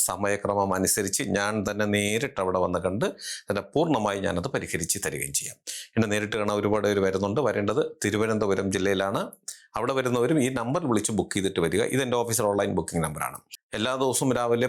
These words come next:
പത്ത് മണി മുതൽ വൈകുന്നേരം അഞ്ചര മണി വരെ നിങ്ങൾക്ക് ഈ നമ്പർ വിളിച്ച് ബുക്ക് ചെയ്യാം. നിങ്ങൾ എൻ്റെ ചാനൽ സ്ഥിരമായിട്ടൊന്ന് കാണണം, സബ്സ്ക്രൈബ് ചെയ്യണം. ആ, എനിക്ക് വേണ്ടുന്ന എല്ലാവിധ പ്രോത്സാഹനങ്ങൾ തരികയും വേണം.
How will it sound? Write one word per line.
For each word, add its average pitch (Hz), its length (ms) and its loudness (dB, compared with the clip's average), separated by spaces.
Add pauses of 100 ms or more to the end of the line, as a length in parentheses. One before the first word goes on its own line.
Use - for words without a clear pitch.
(120)
പത്ത് - 380 -4
മണി 98 220 2
മുതൽ 101 280 2
വൈകുന്നേരം 110 340 0
അഞ്ചര 113 400 -2
മണി 90 160 4
വരെ 78 220 2
നിങ്ങൾക്ക് 139 280 0
ഈ - 80 -2
നമ്പർ 101 280 -2
വിളിച്ച് 92 260 0 (640)
ബുക്ക് 95 280 -2
ചെയ്യാം. 69 200 -4 (640)
നിങ്ങൾ 98 200 2
എൻ്റെ 92 160 0
ചാനൽ 95 240 -2
സ്ഥിരമായിട്ടൊന്ന് 95 540 -2
കാണണം, 98 220 -2 (160)
സബ്സ്ക്രൈബ് 95 420 -4
ചെയ്യണം. 101 220 0 (680)
ആ, - 40 0 (200)
എനിക്ക് 104 200 -4
വേണ്ടുന്ന 98 260 0
എല്ലാവിധ 101 240 -2 (240)
പ്രോത്സാഹനങ്ങൾ 90 680 0
തരികയും 78 320 0
വേണം. 53 160 -10